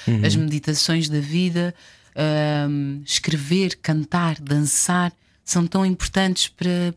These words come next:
Speaker 2: para essas curas. Às vezes a cura
Speaker 1: Uhum.
Speaker 2: acontece numa dança,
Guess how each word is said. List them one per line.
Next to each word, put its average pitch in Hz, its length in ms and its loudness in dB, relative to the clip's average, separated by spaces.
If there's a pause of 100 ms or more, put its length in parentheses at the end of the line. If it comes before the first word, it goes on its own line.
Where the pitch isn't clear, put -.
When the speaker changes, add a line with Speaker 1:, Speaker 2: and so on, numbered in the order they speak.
Speaker 2:
para 202 100 0
essas 202 240 2
curas. 247 360 0
Às 190 100 0
vezes 208 160 -2
a 220 60 -2
cura 226 240 2
Speaker 1:
Uhum. - 100 4
Speaker 2:
acontece 240 400 0 (340)
numa 233 220 0
dança, 247 500 -2